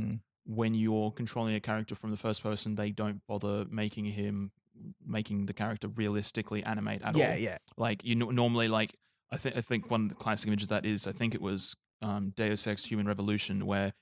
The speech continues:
Speaker 2: if you crouch, Adam Jensen's shins go inside him.
Speaker 1: <laughs>
Speaker 2: Like,
Speaker 1: Right.
Speaker 2: the mod-, you're not supposed to see what he
Speaker 1: Yeah.
Speaker 2: looks like from third person, and they would need to do a lot,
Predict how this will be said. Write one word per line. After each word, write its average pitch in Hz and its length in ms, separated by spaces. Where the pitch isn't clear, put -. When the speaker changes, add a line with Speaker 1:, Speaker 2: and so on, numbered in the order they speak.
Speaker 2:
if 110 100
you 113 100
crouch, - 540
Adam 117 240
Jensen's 113 500
shins 107 340
go 101 140
inside 101 400
him. 101 200
Speaker 1:
<laughs> 202 80
Speaker 2:
Like, 110 160
Speaker 1:
Right. 117 220
Speaker 2:
the 120 80
mod-, 117 320
you're 120 100
not 127 200
supposed 127 300
to 117 60
see 113 300
what 117 200
he 123 80
Speaker 1:
Yeah. 113 80
Speaker 2:
looks 113 200
like 117 160
from 110 160
third 107 240
person, 110 400
and 113 160
they 113 80
would 110 120
need 113 200
to 123 80
do 113 180
a 110 60
lot, 107 420